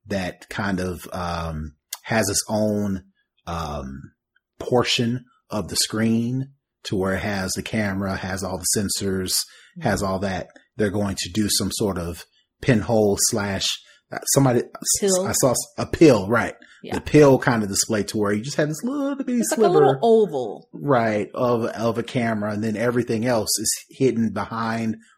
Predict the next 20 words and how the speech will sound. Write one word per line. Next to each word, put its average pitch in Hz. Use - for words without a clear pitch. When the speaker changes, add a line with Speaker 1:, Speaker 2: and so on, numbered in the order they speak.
Speaker 1:
the 98
screen. 101
I 156
don't 165
think 139
Apple's 113
going 104
to 98
do 98
that. 82
I 117
think -
just -
th-, -
the 92
reason, 139
the 101
sole 180
reason 151
why 85